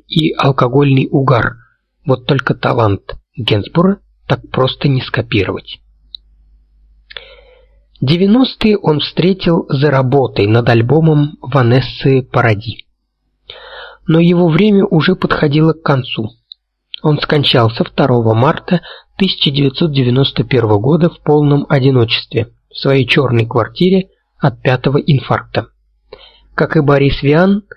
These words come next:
тридцать лет назад, он забыл принять таблетки. После государственного трехдневного траура Сержа Генсбура похоронили на кладбище Монпарнас. Там были все,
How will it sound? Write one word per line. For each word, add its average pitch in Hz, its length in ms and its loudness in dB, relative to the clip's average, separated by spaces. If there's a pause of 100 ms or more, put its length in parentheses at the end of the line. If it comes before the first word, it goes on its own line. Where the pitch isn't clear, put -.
(420)
тридцать 156 360 -2
лет 160 200 2
назад, 151 460 0 (280)
он 156 340 2
забыл 151 440 2
принять 139 520 0
таблетки. 127 640 -2 (720)
После 151 480 0
государственного 147 1040 0
трехдневного 135 720 0
траура 123 520 2 (560)
Сержа 123 480 0
Генсбура 120 560 2
похоронили 147 840 2
на 131 200 0
кладбище 135 580 0
Монпарнас. 117 800 -2 (560)
Там 156 220 0
были 156 300 2
все, 202 380 0